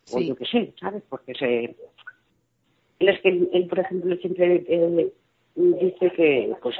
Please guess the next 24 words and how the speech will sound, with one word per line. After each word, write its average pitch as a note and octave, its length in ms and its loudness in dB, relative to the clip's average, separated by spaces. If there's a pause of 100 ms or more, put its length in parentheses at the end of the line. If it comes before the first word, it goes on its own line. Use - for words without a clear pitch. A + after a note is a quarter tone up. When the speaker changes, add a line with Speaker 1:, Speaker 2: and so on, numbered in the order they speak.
(120)
Speaker 1:
que A#2+ 80 -10
lo B2 80 -4
sabe D3 240 0
perfectamente, D#3+ 680 0
que F3 80 -10
ha - 100 -16
sido B2+ 220 0
militar A#2+ 440 0
en B2+ 120 -2
otra B2 300 -2
vida, F#3+ 400 -2 (520)
porque B2 420 -2 (180)
como A#2+ 300 -10
que A2+ 440 -10 (160)
ya C#3 180 0
cada D3+ 220 -2
vez G#3+ 160 2
lo C3 100 -2
ve C#3+ 100 0
muchas D#3 260 -2
veces, F#3+ 260 -4
ven D3 140 0
las D3+ 100 -4
cosas F3 320 -6